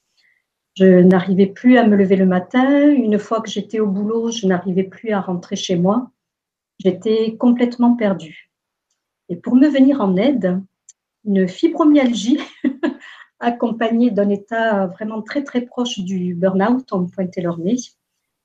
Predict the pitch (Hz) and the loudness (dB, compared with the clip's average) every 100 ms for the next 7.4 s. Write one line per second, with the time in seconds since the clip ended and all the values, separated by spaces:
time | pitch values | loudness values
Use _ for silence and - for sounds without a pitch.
0 | _ 190 190 208 190 190 - - 214 214 | _ -2 0 -2 -2 -4 -4 -4 -2 -4
1 | 190 185 170 170 190 226 254 - _ _ | -6 -2 -2 -2 0 0 -2 -6 _ _
2 | _ _ _ _ 208 185 190 185 185 185 | _ _ _ _ -6 0 2 2 -2 -4
3 | 190 196 _ _ 196 196 196 240 233 190 | -6 -12 _ _ -4 -4 -2 0 0 -2
4 | - 202 185 175 175 180 196 262 233 190 | 2 4 4 0 -2 0 0 0 -2 -6
5 | 190 196 185 175 240 240 233 220 202 196 | -2 -2 0 -2 -4 -6 -4 -4 -4 -6
6 | _ 190 175 - 202 180 180 190 - 180 | _ -8 -6 -4 -4 -4 -8 -18 -8 -4
7 | 190 220 185 180 | -4 -4 -4 -6